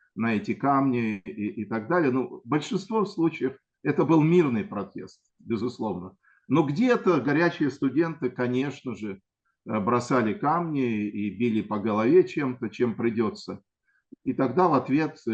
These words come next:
шли сначала резиновые пули, слезоточивый газ, а потом и настоящие, настоящие пули. И вот этот расстрел в Кенте, это был самый, э,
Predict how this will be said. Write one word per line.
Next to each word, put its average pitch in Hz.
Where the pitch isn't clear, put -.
шли 117
сначала 101
резиновые 139
пули, 135
слезоточивый 101
газ, 135
а 107
потом 135
и 135
настоящие, 104
настоящие 101
пули. 123
И 110
вот 104
этот 117
расстрел 113
в -
Кенте, 123
это 104
был 98
самый, 98
э, 98